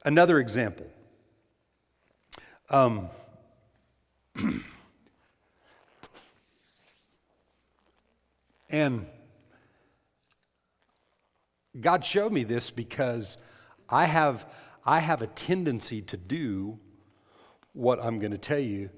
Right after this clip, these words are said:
that a lot of people do in our society.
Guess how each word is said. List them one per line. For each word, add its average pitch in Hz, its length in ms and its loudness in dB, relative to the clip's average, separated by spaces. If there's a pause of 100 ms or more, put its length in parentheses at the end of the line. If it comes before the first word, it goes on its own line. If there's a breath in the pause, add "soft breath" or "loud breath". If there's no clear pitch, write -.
(340 soft breath)
that 113 140 0
a - 20 -2
lot 113 300 2
of - 80 -8
people 110 320 -10
do 98 400 -8 (240)
in 104 120 -10
our 95 140 -10
society. 107 580 -10